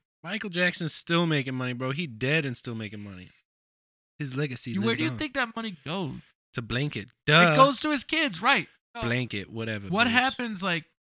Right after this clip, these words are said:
Speaker 2: if it is true, again, like, if it is true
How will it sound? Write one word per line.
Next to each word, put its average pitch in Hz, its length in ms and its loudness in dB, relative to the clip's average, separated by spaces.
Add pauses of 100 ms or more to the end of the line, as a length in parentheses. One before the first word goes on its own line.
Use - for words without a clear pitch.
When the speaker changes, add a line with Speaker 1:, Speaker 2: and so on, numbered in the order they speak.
(800)
Speaker 2:
if 151 200 2
it 160 100 0
is 233 200 0
true, 240 300 2
again, 165 400 0
like, 123 260 -6 (400)
if 165 160 2
it 185 80 -2
is 220 220 0
true 233 500 -2